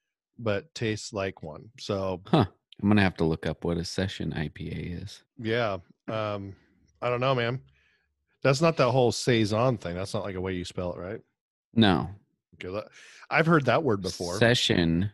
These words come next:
Speaker 2: I P A is basically a session strength take of the standard hop dominant profiled American I P A, showcasing modern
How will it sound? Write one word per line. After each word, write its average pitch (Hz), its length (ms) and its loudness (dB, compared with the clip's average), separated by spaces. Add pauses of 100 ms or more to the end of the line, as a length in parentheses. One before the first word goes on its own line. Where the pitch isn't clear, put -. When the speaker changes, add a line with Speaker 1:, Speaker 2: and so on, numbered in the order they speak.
Speaker 2:
I 82 160 0
P 78 260 -2
A 76 380 -2 (920)
is 90 200 -2
basically 104 800 0
a 85 100 -4
session 101 840 -2 (180)
strength - 640 -4 (420)
take - 440 -4
of 87 160 -8
the 80 100 -2
standard 85 560 0
hop - 440 -2
dominant 87 480 0
profiled 82 720 -2
American 80 500 -2
I 69 120 -4
P - 240 -8
A, 64 280 -8 (640)
showcasing 95 560 0
modern 90 520 2